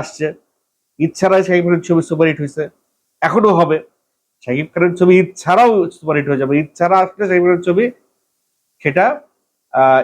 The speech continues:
ঈদের একটা আমেজ তৈরি হবে। তবে এটাও কিন্তু ঠিক যে পনেরো ষোলো কোটি টাকা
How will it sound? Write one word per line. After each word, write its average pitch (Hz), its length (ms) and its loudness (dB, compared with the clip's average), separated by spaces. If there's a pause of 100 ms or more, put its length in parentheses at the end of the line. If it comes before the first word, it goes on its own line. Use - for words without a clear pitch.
(120)
ঈদের 202 180 4
একটা 196 240 -2
আমেজ 156 240 -2
তৈরি 131 140 0
হবে। 120 220 -2
তবে 160 200 2 (840)
এটাও 240 200 0
কিন্তু 220 240 -2 (120)
ঠিক 160 160 2 (580)
যে 135 200 2 (380)
পনেরো 170 320 4
ষোলো 165 300 0 (140)
কোটি 170 280 0
টাকা 165 160 0